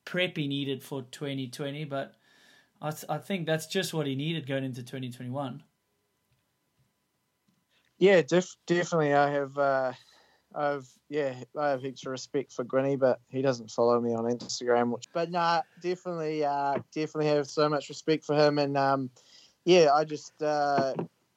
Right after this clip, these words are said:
Speaker 2: yeah, that second race in Maribor, um, really, I, I actually seen him come,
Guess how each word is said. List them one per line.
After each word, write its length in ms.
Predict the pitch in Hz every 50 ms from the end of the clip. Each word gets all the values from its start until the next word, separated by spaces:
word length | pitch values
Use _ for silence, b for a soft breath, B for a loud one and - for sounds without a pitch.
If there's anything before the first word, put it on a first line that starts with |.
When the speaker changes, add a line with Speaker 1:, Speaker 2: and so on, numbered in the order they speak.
| _ _ _ _ _ -
Speaker 2:
yeah, 260 | 147 165 165 156 143 131
that 240 | 147 147 - -
second 380 | - - - 180 180 - 196 175
race 280 | 160 151 151 151 - -
in 80 | 135
Maribor, 720 | 135 139 139 147 151 156 151 143 139 139 135 131 127 127 131
um, 500 | 131 131 127 127 127 127 123 123 117 - _ _ _ _ -
really, 440 | 127 123 131 135 139 143 135 127 127
I, 200 | 120 123 120 120 113 - -
I 320 | 120 120 123 92 101 127 131
actually 320 | 117 - - 127 - 127
seen 320 | - - - 127 127 127
him 280 | 127 127 123 120 120 117 - -
come, 320 | - 131 127 127 123 120